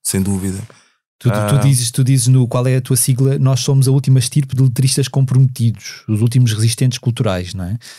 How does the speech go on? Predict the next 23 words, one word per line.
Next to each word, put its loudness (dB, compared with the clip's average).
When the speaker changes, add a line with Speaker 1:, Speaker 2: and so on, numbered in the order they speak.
Speaker 2:
Ah, -2
sentes -2
que -8
ainda 2
há 0
alguns, 2
mas 2
que -16
estão -2
a 0
perder, 0
eh, 0
Speaker 1:
Sim. -4
Speaker 2:
terreno. -4
Speaker 1:
Ah, -2
sim, 0
e, 2
hum, -2
o -2
Guilherme 2
Duarte, -4
ele, -2
ele, -4